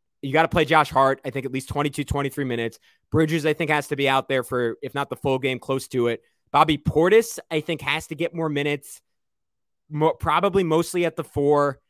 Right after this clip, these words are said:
maybe a little bit at the five, and he's gonna have to make some threes. He's gonna have to make some long twos. I mean, he was, for a long stretch last year, he led the N B A in three-point percentage, and that, that is why, more than anything else, on top of his toughness and his rebounding,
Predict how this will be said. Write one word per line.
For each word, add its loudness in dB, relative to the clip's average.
maybe 0
a 0
little 0
bit -2
at -6
the -8
five, -2
and -6
he's -10
gonna -8
have -6
to -8
make -6
some -12
threes. -8
He's -18
gonna -6
have -8
to -8
make -6
some -12
long -4
twos. -6
I -10
mean, -10
he -6
was, -10
for -2
a -4
long 0
stretch -2
last -2
year, -6
he -
led -4
the -2
N -4
B -2
A -2
in -8
three-point -4
percentage, -6
and -10
that, -8
that -4
is -8
why, 2
more -4
than -6
anything -6
else, -6
on -14
top -4
of -14
his -14
toughness -6
and -10
his -12
rebounding, -4